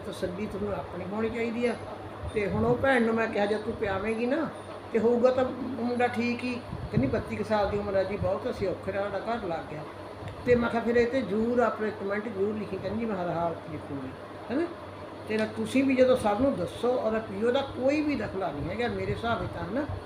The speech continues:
ਤੇ ਆਪ, ਕਿਉਂਕਿ ਜਿਵੇਂ ਆਪਾਂ ਉਹਨੂੰ ਫੜ ਕੇ ਵੀ ਖਾਈ ਜਾਈਏ, ਇੰਨੇ ਕਿੰਨੇ ਕੁ ਪੱਤੇ ਖਾ ਲਾਂਗੇ, ਇੰਨੇ ਆਪਾਂ ਖਾ ਨਹੀਂ ਸਕਦੇ। ਘੱਟੋ ਘੱਟ ਪੰਜਾਹ ਗ੍ਰਾਮ ਪਾਣੀ ਤਾਂ ਜ਼ਰੂਰ ਪਿਆਓ, ਵੱਧ ਪਿਆ ਜੇ ਵੱਧ, ਨਹੀਂ ਇੰਨਾ ਤਾਂ ਪਿਆਓ। ਹੋਰ ਪੱਟ ਲਿਆਓ,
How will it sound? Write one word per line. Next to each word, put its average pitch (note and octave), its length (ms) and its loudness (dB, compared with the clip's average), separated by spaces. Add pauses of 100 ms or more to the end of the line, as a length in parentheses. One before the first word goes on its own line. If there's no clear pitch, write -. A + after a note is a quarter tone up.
(1500)
ਤੇ G3 260 0
ਆਪ, F#3 280 4 (400)
ਕਿਉਂਕਿ A3+ 220 2
ਜਿਵੇਂ A3+ 280 4
ਆਪਾਂ G#3+ 240 0
ਉਹਨੂੰ G#3+ 180 2
ਫੜ F#3 240 -2
ਕੇ A3 80 2
ਵੀ A#3 80 0
ਖਾਈ F#3+ 260 2
ਜਾਈਏ, G#3 280 0
ਇੰਨੇ G#3 160 0
ਕਿੰਨੇ G#3+ 280 -2
ਕੁ - 80 -6
ਪੱਤੇ G#3+ 260 -6
ਖਾ F3 140 -4
ਲਾਂਗੇ, F#3 240 -2
ਇੰਨੇ F#3 160 -6
ਆਪਾਂ F#3 160 -8
ਖਾ D#3+ 220 -6
ਨਹੀਂ E3+ 160 -2
ਸਕਦੇ। E3+ 300 -6
ਘੱਟੋ G#3+ 300 -4
ਘੱਟ A3+ 140 -8
ਪੰਜਾਹ F3+ 460 -4
ਗ੍ਰਾਮ G3 240 -2
ਪਾਣੀ F3 360 -6
ਤਾਂ F3+ 120 -4 (460)
ਜ਼ਰੂਰ G#3+ 340 0
ਪਿਆਓ, D#3 220 -4 (440)
ਵੱਧ F#3 280 0
ਪਿਆ A3 200 0
ਜੇ F#3+ 180 -2
ਵੱਧ, D#3+ 320 -8
ਨਹੀਂ G3 220 -2
ਇੰਨਾ E3+ 140 -2
ਤਾਂ D#3 140 -6
ਪਿਆਓ। - 220 -10 (460)
ਹੋਰ G3 180 4
ਪੱਟ G3+ 280 0
ਲਿਆਓ, G3 500 2